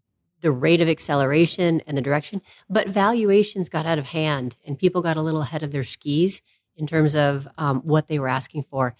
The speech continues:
And in the future, why that matters is because the people who are investing do have to make money. So if you're investing at a very high valuation and you can't find an ability to exit at a much higher,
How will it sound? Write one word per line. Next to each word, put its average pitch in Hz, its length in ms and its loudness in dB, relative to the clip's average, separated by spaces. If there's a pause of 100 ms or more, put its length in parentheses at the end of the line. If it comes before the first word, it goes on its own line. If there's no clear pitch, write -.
(360)
And 180 120 4
in 170 80 6
the 170 60 4
future, 226 600 -2
why 190 400 -2
that 208 280 -2
matters 165 560 0 (260)
is 160 140 -2
because 170 440 4 (220)
the - 60 -20
people 269 260 2
who 247 80 6
are 202 80 6
investing 156 480 2
do 147 160 4
have 143 220 -4
to 151 80 -4
make 135 180 -2
money. 127 340 -10 (380)
So - 140 -2
if 170 80 6
you're 226 180 4
investing 185 400 2
at 165 60 2
a 151 40 -2
very 156 280 2
high 151 220 -2
valuation 139 680 -2
and 147 180 -6
you 156 160 0
can't 165 300 -8
find 143 220 -6
an 131 140 -6
ability 139 420 0
to - 140 -14
exit - 340 -6
at 131 80 -4
a 123 40 -4
much 131 320 -6
higher, 190 360 -6